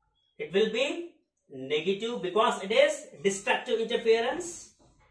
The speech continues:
and at, as it is positive, it is negative, and as it is negative, the second half of the lobe is positive. And what is the name of this atomic orbital, student? It is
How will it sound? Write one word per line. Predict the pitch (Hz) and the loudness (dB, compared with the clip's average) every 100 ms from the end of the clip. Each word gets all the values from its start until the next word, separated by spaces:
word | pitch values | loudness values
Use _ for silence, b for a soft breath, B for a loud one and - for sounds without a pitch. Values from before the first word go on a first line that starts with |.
| _ - | _ -8
and | 165 165 | -4 -4
at, | 165 180 202 - | -2 0 -2 -4
as | 175 190 202 208 | -2 -2 0 0
it | 202 | 0
is | 202 | 0
positive, | - 202 196 202 233 - | 0 -2 -2 -4 -8 -8
it | 135 | -8
is | 139 135 - | -8 -8 -12
negative, | 160 185 208 240 - - _ _ _ _ _ - - | -10 -6 -4 -6 -10 -20 _ _ _ _ _ -20 -8
and | 160 151 151 | -6 -4 -2
as | 160 180 | -4 -2
it | 196 | -4
is | 185 185 | -6 -6
negative, | 170 175 180 190 185 185 135 | -6 -6 -4 -2 -2 -6 -8
the | 139 | -8
second | - 160 180 180 175 | -6 -8 -6 -6 -6
half | 170 165 | -6 -6
of | 175 | -8
the | 151 | -8
lobe | 147 165 185 - 185 | -6 -4 -4 -6 -6
is | 247 - - _ | -6 -8 -16 _
positive. | - - _ _ _ _ _ _ _ _ _ _ _ _ _ _ _ | -18 -18 _ _ _ _ _ _ _ _ _ _ _ _ _ _ _
And | 131 135 | -10 -6
what | 156 170 | -6 -4
is | 180 | -4
the | |
name | 170 170 202 196 | -4 2 2 2
of | 190 | 0
this | 202 196 | 0 -2
atomic | 190 196 196 | -2 -4 -2
orbital, | 196 196 202 196 | -2 -2 -2 -4
student? | - 202 220 285 - | -4 -2 -2 -4 -8
It | 180 | -6
is | 254 294 - | -2 -2 -4